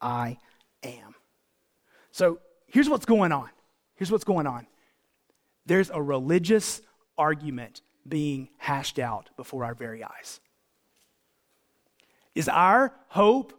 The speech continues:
of deliverance and our hope of salvation and our hope of eternal life resting in being children of Abraham, physically speaking? Does it rest in our lineage? Does it rest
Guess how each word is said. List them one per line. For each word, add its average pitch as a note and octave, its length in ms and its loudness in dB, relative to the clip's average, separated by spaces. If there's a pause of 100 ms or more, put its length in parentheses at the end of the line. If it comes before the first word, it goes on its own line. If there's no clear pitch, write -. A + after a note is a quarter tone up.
(380)
of E3 140 0
deliverance F#3+ 840 0 (200)
and E3 160 -2
our D3+ 140 0
hope G#3+ 460 2 (140)
of F#3+ 120 0
salvation E3+ 880 0 (340)
and F3+ 120 2
our F3 300 2
hope G#3+ 460 2 (140)
of F3+ 140 0
eternal G3 420 2
life E3 380 4 (220)
resting F#3+ 640 0
in F3+ 180 -2
being F#3 440 0 (180)
children G#3 520 4 (100)
of F3 100 -4
Abraham, B3 600 4 (560)
physically B3+ 520 4 (100)
speaking? D4 500 4 (2000)
Does F3 100 0
it G#3+ 100 6
rest A3 400 6
in A#3 80 6
our G#3+ 140 4
lineage? A#3 500 6
Does G#3 160 0
it G#3 100 6
rest A3 480 4